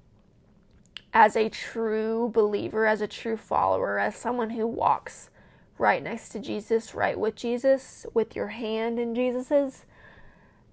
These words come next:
you have the Holy Spirit forever, and you have eternal life.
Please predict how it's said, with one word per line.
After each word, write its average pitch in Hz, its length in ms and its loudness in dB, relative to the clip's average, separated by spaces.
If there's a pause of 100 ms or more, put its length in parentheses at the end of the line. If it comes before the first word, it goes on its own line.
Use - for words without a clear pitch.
(340)
you 220 240 -2
have 302 240 6
the 247 80 -2
Holy 220 240 2
Spirit 196 380 0
forever, 226 640 0 (100)
and 226 640 -2 (1200)
you 214 160 0
have 214 140 2
eternal 226 400 0
life. - 460 -6